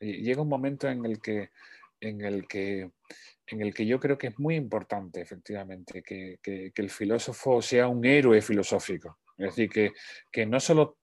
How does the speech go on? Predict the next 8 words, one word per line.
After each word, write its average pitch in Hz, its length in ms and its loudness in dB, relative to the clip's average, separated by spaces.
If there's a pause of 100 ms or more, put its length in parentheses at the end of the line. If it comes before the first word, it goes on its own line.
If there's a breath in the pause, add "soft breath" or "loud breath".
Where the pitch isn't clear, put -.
tenga 143 260 4
libertad 120 480 6
de 113 80 2
pensamiento, 110 640 -2
sino 104 240 -6
que 92 60 -10
se - 120 0
atreva 131 640 4